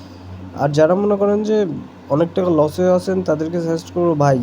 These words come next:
পারলে ছেড়ে দেন, আর না পারলে মনে করেন যে এক লাখ টাকা ডিপোজিট করেন, আর তারপরে মনে করেন যে কীভাবে বিগ উইন দেবেন, আমাদের ভিডিও দেখেন। তো এটা দে-, দেখেন, মোটামুটি কিন্তু তিন লাখ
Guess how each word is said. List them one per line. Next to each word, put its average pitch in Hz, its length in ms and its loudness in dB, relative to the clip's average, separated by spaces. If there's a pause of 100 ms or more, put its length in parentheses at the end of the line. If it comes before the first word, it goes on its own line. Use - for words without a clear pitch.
(240)
পারলে 151 240 2 (140)
ছেড়ে 156 300 0
দেন, 208 140 2 (140)
আর 156 140 -2
না 151 140 2
পারলে 160 220 2 (100)
মনে 165 180 0
করেন 160 240 0
যে 160 60 0 (360)
এক 151 120 -4
লাখ 156 100 -2 (100)
টাকা 156 140 -2 (100)
ডিপোজিট 147 360 -2 (100)
করেন, 165 200 2 (680)
আর 135 140 -8
তারপরে 151 380 2
মনে 156 160 2
করেন 160 240 0
যে 156 40 -8 (100)
কীভাবে 151 360 0 (420)
বিগ 151 240 2
উইন 185 200 2
দেবেন, 170 280 2
আমাদের 139 300 2
ভিডিও 135 280 -2
দেখেন। 123 220 -4 (140)
তো 147 60 -6 (140)
এটা 151 160 0 (100)
দে-, 147 200 0 (140)
দেখেন, 147 220 0 (100)
মোটামুটি 160 400 -2
কিন্তু 165 180 -6 (120)
তিন 160 120 -2 (100)
লাখ 147 100 0